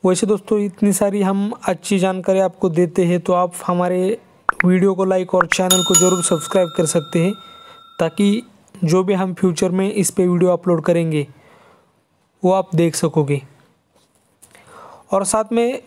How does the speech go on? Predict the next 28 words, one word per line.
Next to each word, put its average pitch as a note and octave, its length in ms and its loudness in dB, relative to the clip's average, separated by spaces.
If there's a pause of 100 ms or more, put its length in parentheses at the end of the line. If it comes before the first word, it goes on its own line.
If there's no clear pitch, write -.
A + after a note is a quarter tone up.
bell G3 340 2
icon G#3 400 0
को G#3 140 0
ज़रूर G3+ 300 0
दबाना F#3 340 -2
ताकि G3+ 420 -2 (220)
आपको F#3 440 0
वीडियो G#3 400 0 (360)
upload G#3 340 2
करने G#3+ 280 -2
के G#3 80 0
बाद G#3 260 2
पता F#3 180 0
चलेगा, C#3+ 440 -2 (280)
सिर्फ A3 280 -2
subscriber G#3+ 640 -2
करने G3+ 380 -2
से G3 260 -2 (560)
आपको F#3 280 -2
पता F3+ 240 -2
नहीं E3+ 180 0
चलेगा। C#3 440 -4 (760)
जो F3+ 120 4
side G#3 260 0
में G#3+ 140 -2
bell G#3 200 2
icon G3+ 320 0
का G3+ 200 0